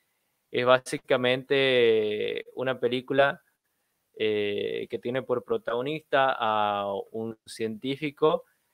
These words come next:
que está quizás un poco obsesionado, diría yo, con el tema de los ojos.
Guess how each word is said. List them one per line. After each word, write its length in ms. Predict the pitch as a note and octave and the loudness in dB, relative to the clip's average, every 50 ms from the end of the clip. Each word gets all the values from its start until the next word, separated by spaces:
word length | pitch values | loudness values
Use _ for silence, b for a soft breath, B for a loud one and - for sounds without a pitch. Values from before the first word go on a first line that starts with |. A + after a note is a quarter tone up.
| _ _ _ _ _ _ | _ _ _ _ _ _
que 100 | - C3+ | -4 -4
está 680 | C3 - - D#3 D#3 D#3+ D#3+ D#3 D3 C#3+ C#3 C3+ C3+ - | -4 0 6 8 10 10 10 10 10 8 6 4 2 0
quizás 300 | - D#3+ - A#3 G3+ - | -4 -6 -4 -4 -2 -2
un 120 | G#3+ F#3 | -2 0
poco 220 | E3+ G3+ F#3+ - F#3 | 0 0 0 0 -2
obsesionado, 760 | D#3+ - - E3+ D#3 - D#3+ D3+ D3+ D3+ D#3+ F3+ F#3+ F#3 E3+ | -2 -2 -2 -4 -4 -2 -2 -2 0 0 0 0 0 0 0
diría 340 | F3 F3 E3+ F3 F3 F3+ F3 | 0 0 0 2 2 2 2
yo, 380 | E3 D#3 D#3+ E3+ F#3+ F#3+ F3+ _ | 2 4 2 2 2 0 -4 _
con 340 | - D3 C#3+ D3+ D#3 D#3 D3+ | 0 2 4 4 4 4 2
el 120 | C#3+ C3+ | 0 -2
tema 240 | - - D#3 F3 F3 | -2 -2 0 2 4
de 60 | E3+ | 4
los 240 | D#3+ D#3+ D3 - - - | 4 2 2 0 0 2
ojos. 640 | A3 G3+ - - A#2+ A2+ G#2 - - - - - | 2 2 2 0 -4 -4 -4 -6 -10 -16 -18 -20